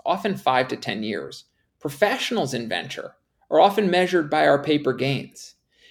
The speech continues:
And even after a year like twenty twenty-one, when many successful fintechs were able to I P O, venture investors often weren't able to realize those gains until very recently, when those stocks were down significantly from their peaks.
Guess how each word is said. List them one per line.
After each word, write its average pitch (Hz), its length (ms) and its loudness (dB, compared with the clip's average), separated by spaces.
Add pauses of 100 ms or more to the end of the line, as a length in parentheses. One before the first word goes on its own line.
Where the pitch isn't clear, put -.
(100)
And 185 120 -2
even 247 320 2
after 208 340 4
a 165 60 6
year 165 240 2
like 151 220 2
twenty 156 280 -2
twenty-one, 135 680 -4 (260)
when 123 240 -2
many 151 280 4
successful 160 540 0
fintechs 139 480 -2
were 123 120 0
able 113 200 0
to - 140 -4
I 120 100 -2
P 113 240 -6
O, 117 280 0 (460)
venture 175 420 4
investors 107 600 -2 (100)
often - 580 0
weren't 165 240 0
able 185 220 4
to 143 80 4
realize 151 460 4
those 85 200 -6
gains 85 360 -6
until 120 280 -4
very 87 280 -2
recently, - 640 -6 (340)
when 131 200 -2
those 120 200 -2
stocks 160 500 0
were 123 160 -2
down 131 300 0
significantly 147 880 -4
from 92 220 -16
their - 120 -12
peaks. - 540 -10